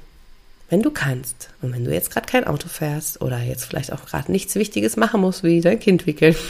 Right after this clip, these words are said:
<laughs> schließ mal deine Augen. Schließ mal jetzt in diesem Moment deine Augen. Leg die Hand auf dein Herz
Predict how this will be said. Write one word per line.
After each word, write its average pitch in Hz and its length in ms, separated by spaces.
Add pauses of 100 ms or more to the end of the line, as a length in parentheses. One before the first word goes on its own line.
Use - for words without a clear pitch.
<laughs> - 920
schließ - 300
mal 127 120
deine 123 280
Augen. 117 200 (880)
Schließ - 380
mal 175 140
jetzt 202 460
in 160 320
diesem 185 400
Moment 165 600
deine 123 340
Augen. 175 440 (2250)
Leg 269 280
die 165 160
Hand 143 280
auf - 100
dein - 180
Herz 151 600